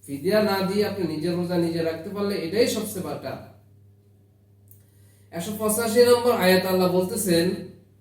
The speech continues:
সূরা বাকারা, রমজান মাস, এই মাসে কোরআন নাজিল করা হয়েছে, যা মানব জাতির জন্য পুরোপুরি হেদায়েত এবং এমন দায়িত্বহীন শিক্ষা সম্বলিত, যা সত্য সঠিক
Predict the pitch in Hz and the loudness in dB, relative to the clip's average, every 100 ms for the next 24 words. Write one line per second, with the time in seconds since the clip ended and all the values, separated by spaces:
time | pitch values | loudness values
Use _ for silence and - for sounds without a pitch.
0 | _ _ _ _ - 180 156 160 165 - | _ _ _ _ -4 -2 0 0 -2 -6
1 | - - - _ _ _ 156 202 214 240 | -8 -12 -20 _ _ _ -2 0 2 0
2 | 233 226 240 233 190 185 180 180 214 208 | 0 0 0 0 0 2 2 0 -2 -2
3 | 185 170 160 151 151 208 214 175 135 120 | -2 0 0 -2 -2 -4 -2 -2 -2 -4
4 | 117 - 101 - - _ - 151 143 165 | -8 -10 -14 -16 -20 _ -10 -6 -2 0
5 | 202 190 196 202 180 175 160 - 165 160 | 0 0 -4 -4 -4 -4 -4 -6 -8 -8
6 | 151 147 135 139 165 196 214 214 - 160 | -8 -8 -8 -6 0 2 2 0 -4 -10
7 | 151 135 123 - - - - _ 156 185 | -8 -8 -8 -14 -20 -20 -20 _ -4 2
8 | 247 226 180 180 - 277 269 - 208 - | 4 4 2 -2 0 2 4 2 -4 -6
9 | 180 160 147 139 135 127 127 127 143 - | -6 -6 -6 -4 -4 -6 -10 -10 -8 -8
10 | 196 202 - 180 175 170 117 - - | -8 -10 -10 -10 -8 -8 -8 -10 -16